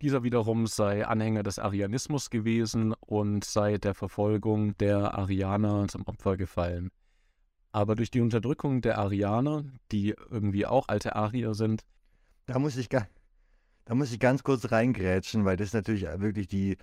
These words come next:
Speaker 2: alleroberflächlichste Geschichtsverwechslung, die jedem Geschichtsstudenten im ersten Semester beigebracht wird. Die Arianer, äh, gehen natürlich auf Arian zurück, äh, der, äh, ein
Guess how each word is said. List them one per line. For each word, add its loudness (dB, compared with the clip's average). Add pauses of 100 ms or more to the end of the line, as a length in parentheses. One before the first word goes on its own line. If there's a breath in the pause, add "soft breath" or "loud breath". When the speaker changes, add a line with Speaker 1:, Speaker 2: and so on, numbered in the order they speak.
(160 soft breath)
Speaker 2:
alleroberflächlichste 2
Geschichtsverwechslung, 0
die -8
jedem 2
Geschichtsstudenten -2
im 0
ersten -2
Semester 0
beigebracht -2
wird. 0 (520)
Die 0
Arianer, 2 (400)
äh, -8
gehen 2
natürlich 2
auf 2
Arian 2
zurück, -2 (320)
äh, 2
der, 0 (220)
äh, -14
ein -4